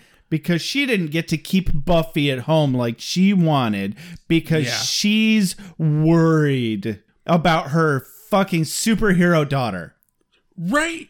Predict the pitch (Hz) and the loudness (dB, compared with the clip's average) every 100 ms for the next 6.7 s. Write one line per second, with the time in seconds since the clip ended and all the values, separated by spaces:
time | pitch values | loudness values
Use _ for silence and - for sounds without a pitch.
0 | _ 269 240 285 208 170 269 277 302 302 | _ -8 -2 -2 -2 0 2 4 4 4
1 | 254 208 175 - 240 247 185 185 190 208 | 2 2 -2 -4 -4 -2 0 0 2 2
2 | 208 233 233 262 277 269 214 196 - - | 2 2 0 2 0 0 -4 -6 -2 2
3 | 196 - - - - 202 147 180 196 196 | 2 0 -12 -10 0 0 2 0 0 0
4 | 196 185 - 156 143 151 160 147 151 139 | 0 -2 -4 -4 0 0 0 -2 -2 0
5 | 143 143 123 135 151 175 185 170 156 135 | -2 -2 -2 0 2 2 0 0 -2 0
6 | 147 131 127 143 185 214 | 0 0 0 0 0 -2